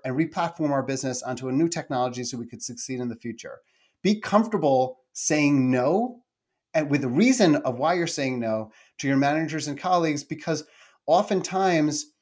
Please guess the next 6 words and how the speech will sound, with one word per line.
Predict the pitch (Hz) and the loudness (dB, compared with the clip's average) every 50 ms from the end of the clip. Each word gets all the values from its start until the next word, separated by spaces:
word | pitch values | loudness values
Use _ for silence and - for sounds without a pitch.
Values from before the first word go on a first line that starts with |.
| _ _ _ _ _ _ - | _ _ _ _ _ _ -16
their | - 123 117 127 151 165 185 196 - - | -14 -8 -2 0 2 4 4 2 0 -2
advice | 143 123 117 107 123 160 180 196 165 139 127 - - - - | -6 -6 -4 2 4 4 4 4 2 2 0 -2 -4 -6 -8
can | - - - - | -10 -10 -8 -2
disenable | - 151 151 151 160 143 143 147 156 - 135 127 120 | -2 0 0 2 2 2 4 2 2 2 2 0 0
your | 113 127 131 127 | 0 0 -2 -2
success, | 123 - - 127 123 - - - 143 160 196 202 - - - - | -2 -4 -6 -6 -6 -4 -2 0 0 0 0 -4 -6 -6 -8 -10